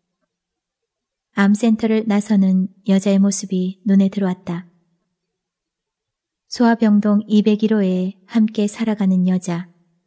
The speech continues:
자그맣고 깡마른 몸매의 한 아이의 어머니. 아이 이름은 성호였고 성호는 이틀 전부터 암센터 지하에서 방사선 치료를 받고 있었다.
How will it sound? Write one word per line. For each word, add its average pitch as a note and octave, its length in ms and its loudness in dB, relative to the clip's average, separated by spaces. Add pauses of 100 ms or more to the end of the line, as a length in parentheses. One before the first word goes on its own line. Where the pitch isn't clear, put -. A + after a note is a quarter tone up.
(560)
자그맣고 G3+ 960 -4
깡마른 A3 580 2
몸매의 F#3+ 640 0 (520)
한 A3 420 0
아이의 G3 580 -2
어머니. F#3 580 0 (1200)
아이 G3+ 240 2
이름은 G#3+ 600 2
성호였고 G3 920 0 (760)
성호는 A3 480 4
이틀 G#3+ 340 0
전부터 G3 720 -2 (260)
암센터 G3 640 0
지하에서 F#3 720 -2
방사선 G3+ 540 0
치료를 F#3+ 500 -4
받고 G3 280 -6
있었다. F3+ 560 -6